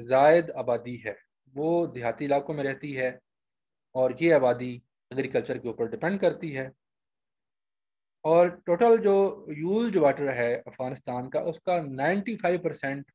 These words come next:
पानी agriculture के लिए इस्तेमाल होता है। Agriculture अफगानिस्तान की तकरीबन, अ, बीस से चालीस परसेंट जीडीपी को, अ, contribute करता है।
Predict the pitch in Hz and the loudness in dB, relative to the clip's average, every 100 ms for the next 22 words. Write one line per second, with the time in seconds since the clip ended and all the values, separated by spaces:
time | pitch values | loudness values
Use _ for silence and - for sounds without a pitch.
0 | - 123 127 117 - _ _ _ _ _ | -6 -4 -4 -8 -14 _ _ _ _ _
1 | _ 139 156 151 131 147 135 127 120 123 | _ -4 -2 0 0 0 -4 -4 -6 -8
2 | 120 113 113 107 104 107 98 101 _ _ | -8 -4 -4 -6 -6 -6 -6 -12 _ _
3 | _ _ _ _ _ _ _ _ _ 151 | _ _ _ _ _ _ _ _ _ 0
4 | 202 226 220 196 214 190 160 170 165 180 | 2 4 4 4 4 2 2 -2 -2 0
5 | 185 185 190 185 165 170 170 175 170 165 | 0 -2 -8 -8 -8 -6 -2 -2 -2 -6
6 | _ _ 139 139 135 135 151 170 - - | _ _ -8 -8 -8 -8 -6 -6 -8 -2
7 | 151 147 156 165 185 - - 143 131 131 | -2 0 4 4 4 -4 -10 -12 -10 -8
8 | 135 131 135 131 143 131 123 139 196 - | -8 -8 -8 -4 -4 -6 -6 -4 -4 -10
9 | _ _ _ _ _ _ _ - 127 147 | _ _ _ _ _ _ _ -10 -6 -2
10 | 147 160 139 139 - 113 139 143 143 | -2 -2 -2 -2 -2 -2 -2 -2 -4